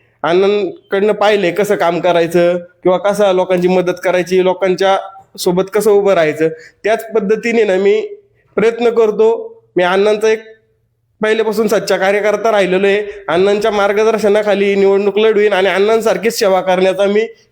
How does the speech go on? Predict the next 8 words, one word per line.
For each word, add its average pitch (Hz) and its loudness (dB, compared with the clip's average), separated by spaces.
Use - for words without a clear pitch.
शब्द 202 0
देतो 214 0
की 190 2
अण्णा 196 0
ज्याप्रमाणे 220 0
लोकांची 202 0
सेवा 190 2
करतात, 185 -2